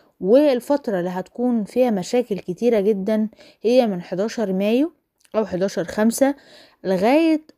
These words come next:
تمانية وعشرين أكتوبر أو تمانية وعشرين عشرة. وقالت كمان إنها شايفة لموت، آه، حاكم عظيم الشأن في آخر مايو،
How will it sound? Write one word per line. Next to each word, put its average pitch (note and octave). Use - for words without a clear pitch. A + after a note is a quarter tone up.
تمانية A3
وعشرين A3+
أكتوبر A3
أو F#3
تمانية G3+
وعشرين G3+
عشرة. -
وقالت E4+
كمان A#3+
إنها A#3+
شايفة A#3+
لموت، G3
آه، F3+
حاكم A3+
عظيم F#3+
الشأن G3
في F#3+
آخر G3+
مايو، C4